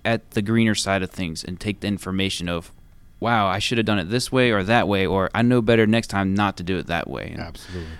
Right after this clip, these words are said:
Speaker 1: once you kinda get that mindset where you don't let your emotions really affect your outcome of your company,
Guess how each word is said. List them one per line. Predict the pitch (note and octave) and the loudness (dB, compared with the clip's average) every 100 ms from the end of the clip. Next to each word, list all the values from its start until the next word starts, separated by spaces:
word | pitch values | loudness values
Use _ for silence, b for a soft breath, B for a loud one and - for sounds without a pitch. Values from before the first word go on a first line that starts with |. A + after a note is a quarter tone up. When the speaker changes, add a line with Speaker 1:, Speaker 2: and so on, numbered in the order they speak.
| - | -10
Speaker 1:
once | - A2+ A2+ | 0 0 2
you | B2+ | 2
kinda | B2 A2 | 4 4
get | G#2+ F#2+ | 2 0
that | G#2+ G#2+ | 0 0
mindset | G2+ A2+ A2+ A2+ F2 | 2 2 2 0 0
where | G2 | 0
you | G2+ | 0
don't | A2+ F#2 | 0 0
let | A2 - | -2 -2
your | F#2 | -2
emotions | F2+ G2 G#2+ G2 F#2 | 0 2 2 0 -2
really | G2+ G2 F2+ | 0 0 -2
affect | - - - G#2+ - - | -4 -6 0 0 -2 -8
your | G2 F#2 | -6 -2
outcome | G2+ A2+ - G#2 G2 | 0 0 0 0 0
of | F2 F#2 | -2 -8
your | |
company, | - A2+ - A#2+ A#2+ | -2 -2 0 0 0